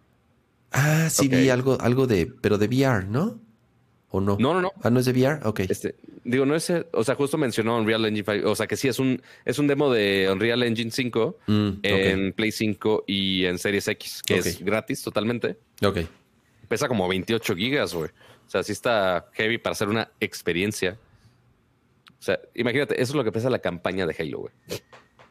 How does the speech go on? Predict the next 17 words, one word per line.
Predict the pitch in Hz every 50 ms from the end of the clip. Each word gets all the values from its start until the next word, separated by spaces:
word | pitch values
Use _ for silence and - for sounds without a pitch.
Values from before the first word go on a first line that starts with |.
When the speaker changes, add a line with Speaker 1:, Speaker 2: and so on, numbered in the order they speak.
| _ - - _ _ _ _ _ _ _ _ _ _ _ _ _ _ _ _ _ _ _ _ _ _ _ -
Speaker 1:
What? | - 107 92 90 90 98 - -
Sí. | - - 95 92 98 104 110 107 - - _ _ _ _ _ _ _ _ _ _ _ _ _ _ _ -
Speaker 2:
Ujú. | 95 90 90 95 98 101 _ _ _ _ _ _ _ _ _ _ _ _ _ _ _ _ _ _ _ _ _ - -
Speaker 1:
¿Qué | - 123
estamos | 120 - 131 120 120 104
Speaker 2:
¿Qué | 110
es | 110
Speaker 1:
viendo? | 104 95 90 90
Speaker 2:
esto? | 98
Speaker 1:
Un | 110 117 113
tráiler | 113 110 110 110 110 107 104 98 98
nuevo | 98 98 95 92 92 90
de | 85 85
Matrix, | 82 85 90 87 85 - - - - -
¿verdad? | - 73 71 73 95 113 147 143 -
¿O | 87
no? | 90 87 87 85 85